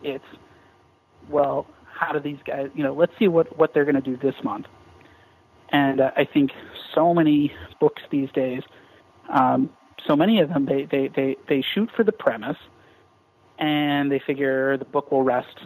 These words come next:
based on that. And I think that's, that's, I, I think that's a tougher, uh, a, a tougher thing to sell these days, you know, because like you said,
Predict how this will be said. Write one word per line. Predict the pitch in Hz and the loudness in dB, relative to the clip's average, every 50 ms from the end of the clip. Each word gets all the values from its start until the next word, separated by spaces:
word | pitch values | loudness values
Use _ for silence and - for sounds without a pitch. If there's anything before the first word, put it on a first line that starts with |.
| - - - - _ _ _ _ _ _ - _ _ | -20 -20 -20 -20 _ _ _ _ _ _ -20 _ _
based | - 139 127 123 - - | 0 0 0 0 -4 -8
on | 123 110 - - | -8 -8 -8 -8
that. | - - - - - - - - - - - - - - - _ _ _ _ - - - | -10 -10 -10 -12 -14 -20 -20 -20 -20 -20 -20 -20 -20 -20 -20 _ _ _ _ -20 -10 -2
And | 143 147 147 147 | 0 2 2 2
I | 147 | 2
think | - 196 - | 2 0 2
that's, | - 190 175 - - - | 2 0 0 0 -4 -2
that's, | 180 170 170 170 - - - - - - - - - - - | 0 0 0 0 -4 -10 -16 -16 -16 -18 -20 -20 -20 -14 -6
I, | - 175 175 - 156 | -4 -2 0 0 0
I | |
think | 151 - 175 165 | 2 2 2 2
that's | 175 - - | 2 0 0
a | 151 | -4
tougher, | - - - 165 - - 160 156 156 156 - - - - _ _ _ _ _ _ _ _ _ _ _ - | -2 -2 -2 0 2 2 2 2 2 0 -4 -10 -20 -20 _ _ _ _ _ _ _ _ _ _ _ -8
uh, | 156 147 143 143 139 147 147 147 - | -6 -4 -4 -4 -4 -4 -6 -4 -4
a, | 160 | -4
a | 151 | -6
tougher | - - 196 190 - 202 180 175 175 175 - - - - - - - | 0 0 -2 0 2 2 0 0 -2 -4 -8 -16 -18 -18 -16 -6 -2
thing | 165 160 | -2 -2
to | 156 143 - - | -2 -4 -6 -4
sell | - 139 139 139 | 0 0 0 0
these | 135 113 113 - - | -2 -6 -12 -12 -14
days, | 90 85 101 - - - - - - | -12 -12 -12 -12 -14 -18 -20 -12 -6
you | 160 143 | -4 -4
know, | 127 143 | -4 -4
because | - - 139 - 143 135 | -8 -6 -2 0 0 2
like | 135 143 - - | 2 2 2 0
you | 156 - | -2 -2
said, | 254 254 185 | 0 0 0